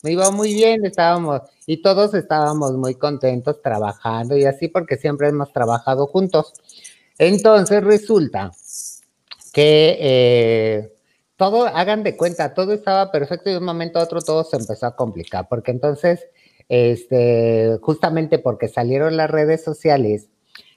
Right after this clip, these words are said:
eh, lo que antes yo vendía, hagan de cuenta, a las revistas, a los programas de televisión y demás, pues ya no lo compraban porque decían, "Pues si lo agarro directo de las redes sociales", ¿no?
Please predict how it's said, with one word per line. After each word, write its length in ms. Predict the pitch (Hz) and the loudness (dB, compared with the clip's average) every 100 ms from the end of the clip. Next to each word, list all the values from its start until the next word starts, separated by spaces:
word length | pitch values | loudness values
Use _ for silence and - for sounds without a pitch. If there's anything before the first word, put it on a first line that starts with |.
| _ | _
eh, 400 | 131 120 120 135 127 | 0 2 2 0 2
lo 220 | 135 135 | 0 2
que 80 | 139 | 2
antes 380 | 147 156 151 | 2 2 0
yo 160 | 143 143 | 2 2
vendía, 640 | 151 151 147 147 139 135 135 | 2 0 -2 2 4 2 0
hagan 460 | - 107 117 127 | -2 -2 0 -2
de 100 | 120 | -4
cuenta, 280 | - 123 120 | -4 -4 0
a 40 | 113 | 0
las 200 | 107 107 | 0 -2
revistas, 800 | 113 107 139 139 - 117 117 117 | -4 -2 -2 -4 -2 0 0 -2
a 60 | |
los 160 | 101 98 | -6 -6
programas 420 | 104 110 120 123 | -6 -6 -4 -6
de 100 | 117 | -6
televisión 640 | - 107 104 104 - 123 127 | -6 -4 -4 -6 -2 -2 0
y 40 | |
demás, 380 | 113 104 123 180 - _ _ _ _ | -2 -2 -2 -4 -8 _ _ _ _
pues 140 | 135 | 2
ya 120 | 143 | 4
no 140 | 151 151 | 4 4
lo 160 | 147 - | 2 2
compraban 540 | 131 127 160 175 170 | -2 2 2 2 2
porque 240 | 147 117 | -2 -2
decían, 320 | 131 127 156 139 | -2 0 -2 -4
"Pues 140 | 139 | -4
si 80 | 131 | 0
lo 100 | 123 | 0
agarro 340 | 120 143 147 | 2 2 2
directo 440 | 131 120 139 135 131 | 2 0 -2 0 0
de 80 | |
las 160 | 117 110 | 0 -2
redes 320 | 120 131 123 | 0 0 -2
sociales", 580 | - 104 143 185 160 127 | -8 -6 -2 0 0 -2
¿no? 260 | 151 214 | -6 -8